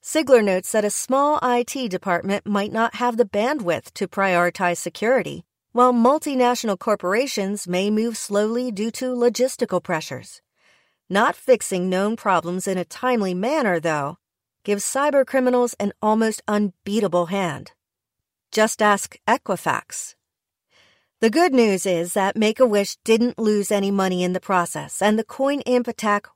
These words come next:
wouldn't have impacted the personal information of the charity's donors and recipients. If you visited the site during the infection, your C P U got overtaxed while you were there.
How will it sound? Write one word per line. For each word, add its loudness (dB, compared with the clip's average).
wouldn't -2
have -4
impacted -2
the -6
personal -2
information -2
of -6
the -6
charity's -2
donors 0
and 0
recipients. -6
If 0
you -2
visited 4
the -4
site 0
during 4
the 4
infection, -2
your 2
C -4
P -4
U 6
got 0
overtaxed -2
while 0
you -2
were 0
there. -4